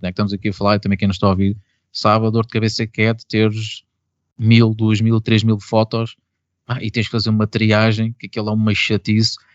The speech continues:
e se nós tivermos uma maneira de ter um software que logo de repente te consiga filtrar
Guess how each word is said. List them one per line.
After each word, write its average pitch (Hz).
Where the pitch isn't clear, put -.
e 110
se -
nós 120
tivermos 120
uma 110
maneira 110
de 95
ter 107
um 107
software 107
que -
logo 110
de 107
repente 110
te -
consiga 107
filtrar 104